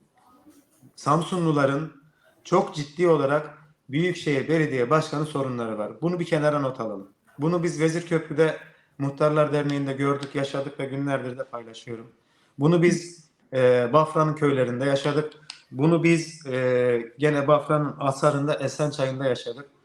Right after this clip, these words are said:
E, yerel seçimlerde muhalefet partilerine ağırlıkla oy verdiği belirlenen köy diyorum ama köy yani artık mahalle deseniz de gerçeği değiştiremezsiniz.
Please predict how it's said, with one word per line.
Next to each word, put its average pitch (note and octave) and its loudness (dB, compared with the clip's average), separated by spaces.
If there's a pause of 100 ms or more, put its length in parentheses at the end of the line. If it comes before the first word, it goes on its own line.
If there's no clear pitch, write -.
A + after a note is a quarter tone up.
(760)
E, B2 -2 (1600)
yerel D#3 6
seçimlerde C#3 -2 (1300)
muhalefet E3 0
partilerine E3 2
ağırlıkla E3+ 0
oy E3+ 2
verdiği D3+ 0
belirlenen C#3+ -2 (1600)
köy D#3+ 0
diyorum C3 -2
ama C#3 -6
köy E3 0
yani G#2+ -6
artık G#2+ -10
mahalle C3 -4
deseniz C3 -8
de B2+ -8
gerçeği B2+ -6
değiştiremezsiniz. A#2+ -10